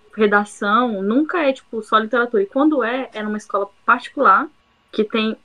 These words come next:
muita grana pra poder bancar isso, que é mais um professor. Então, ele pega uma classe que já é ma-, já, já tá, assim, recebendo bem pouco. E ela pega uma, uma, uma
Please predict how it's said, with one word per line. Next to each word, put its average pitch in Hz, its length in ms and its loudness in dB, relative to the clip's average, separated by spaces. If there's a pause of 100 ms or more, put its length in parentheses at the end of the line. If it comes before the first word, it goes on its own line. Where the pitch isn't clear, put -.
(100)
muita 214 520 2
grana 196 320 2
pra - 100 -14
poder 202 220 4
bancar 196 340 2
isso, - 300 0 (320)
que 208 80 4
é - 20 8
mais 190 220 6
um 202 100 2
professor. 214 500 2 (840)
Então, 208 1000 0 (1120)
ele 247 200 4
pega 262 340 2
uma 370 160 0
classe 294 280 -2
que 302 160 -4
já 285 220 -2
é 277 260 -6 (320)
ma-, 285 220 -2 (260)
já, 240 300 -4
já 254 140 -4
tá, 294 240 -4
assim, 294 500 -4 (640)
recebendo 262 500 2
bem 240 280 -2
pouco. 208 400 -2 (680)
E 226 80 0
ela 269 180 4
pega 311 400 0
uma, 381 300 -4
uma, 311 280 0
uma 349 240 0